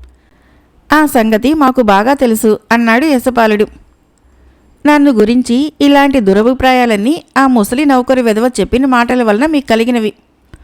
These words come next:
ఏమైతేనేం, ఉడుంబుకు జరిగిన అన్యాయము పరిష్కారమైపోయింది. ఇక తమ దారిన తాము వెళితే నేను దైవోపాసనలో శాంతంగా కాలం వెళ్ళబుచ్చుతాను," అన్నాడు రసాయన భట్టు.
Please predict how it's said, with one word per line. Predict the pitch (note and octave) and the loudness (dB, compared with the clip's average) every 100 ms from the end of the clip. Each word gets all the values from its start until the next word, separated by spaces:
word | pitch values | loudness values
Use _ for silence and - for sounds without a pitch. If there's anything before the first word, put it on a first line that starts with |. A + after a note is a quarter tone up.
| - _ _ - | -20 _ _ 0
ఏమైతేనేం, | F3+ F3+ F#3+ A3 G#3+ A3+ E4+ - _ _ _ - C4+ | 0 2 0 0 -2 0 -2 -6 _ _ _ 0 2
ఉడుంబుకు | C#4+ C#4 D4 | 2 2 0
జరిగిన | C4+ B3+ B3 | 2 2 2
అన్యాయము | B3 G3 A3 G#3+ A3+ | 0 2 2 2 0
పరిష్కారమైపోయింది. | D4+ G#3+ B3 - C#4+ C4 A#3+ B3+ A3+ G#3 G#3 - _ _ _ - _ _ - | 0 -2 -2 0 0 2 0 2 0 0 -2 -6 _ _ _ -20 _ _ -4
ఇక | E4+ E4 | 0 0
తమ | D4+ C#4 | 0 0
దారిన | B3+ F#3+ G3 B3+ | 2 2 2 0
తాము | B3+ A#3+ A#3+ | 0 0 0
వెళితే | G3+ F#3 G#3 D4+ F#4+ _ _ _ _ | 0 0 -2 -2 -4 _ _ _ _
నేను | C#4 D4 B3 B3+ | 0 2 2 2
దైవోపాసనలో | A3+ G3 G3 A3 B3+ A#3+ A#3 B3 A3 G3+ G#3+ - | 2 2 2 0 2 0 0 -2 0 0 0 -4
శాంతంగా | - B3+ B3 A#3 G#3+ A#3+ | -2 0 0 0 -2 -2
కాలం | C#4 A3+ A#3+ D4 | 0 0 0 0
వెళ్ళబుచ్చుతాను," | B3+ A#3 G#3+ D#4 G#3 G3 G#3 - _ _ _ - | 0 0 -2 -2 -2 0 -2 -6 _ _ _ -4
అన్నాడు | D4 C#4 C#4 F4 | 0 0 2 2
రసాయన | B3 C4 B3 A#3+ | 0 0 -2 0
భట్టు. | G#3+ G#3 | -2 -2